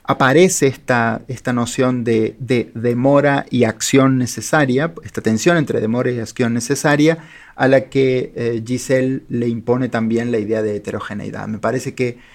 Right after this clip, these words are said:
la, la forma, digamos, de pensar la memoria más acuciante en términos políticos sería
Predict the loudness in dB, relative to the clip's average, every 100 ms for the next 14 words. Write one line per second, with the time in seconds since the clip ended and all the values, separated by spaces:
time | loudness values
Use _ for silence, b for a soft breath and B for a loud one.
0 | B B -2 0 2 0 -2 -8 -4 2
1 | 4 4 2 -4 -4 -6 -6 -8 -6 -6
2 | -2 -2 -2 -6 b -4 -2 0 0 0
3 | 0 0 0 0 -4 -8 -16 -20 -16 -8
4 | -6 -8 -10 -12 -8 -8 2 2 2 -2
5 | -6 -6 -6 -8 -4 -2 -2 -4 -4 -4
6 | -4 -4 -2 -2